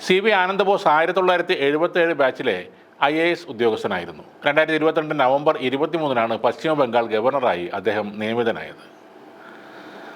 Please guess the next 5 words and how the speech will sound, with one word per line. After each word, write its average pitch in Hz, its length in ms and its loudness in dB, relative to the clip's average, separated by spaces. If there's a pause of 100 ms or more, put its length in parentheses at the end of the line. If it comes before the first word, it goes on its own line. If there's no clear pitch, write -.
(160)
മറ്റൊരു 208 280 2
ദേശീയ 185 420 2
മാധ്യമത്തിൻ്റെ 175 640 2
റിപ്പോർട്ടിൽ 156 420 -2
പറയുന്നത്, 123 580 0